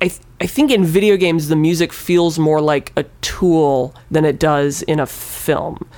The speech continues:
where you're almost part of the audio design team rather than the creative side. I mean, you're still being creative, but your, your music is, like, serving a definite purpose. Like, okay, bad guy attacks, bad guy walks away,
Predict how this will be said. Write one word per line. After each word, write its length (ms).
where 260
you're 200
almost 460
part 260
of 120
the 120
audio 400
design 500
team 380
rather 300
than 260
the 240
creative 520
side. 260
I 60
mean, 100
you're 100
still 200
being 200
creative, 840
but 120
your, 160
your 200
music 420
is, 160
like, 220
serving 420
a 80
definite 480
purpose. 500
Like, 300
okay, 420
bad 240
guy 380
attacks, 680
bad 200
guy 120
walks 340
away, 440